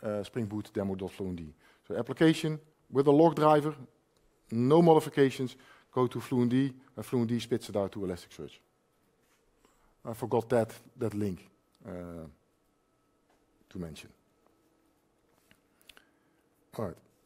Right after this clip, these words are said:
Monitoring. Uh, so we have our logging into place.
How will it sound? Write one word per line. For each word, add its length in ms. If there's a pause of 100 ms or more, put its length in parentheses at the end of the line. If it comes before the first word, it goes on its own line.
(3250)
Monitoring. 440 (680)
Uh, 380
so 160
we 100
have 200
our 100
logging 400
into 140
place. 320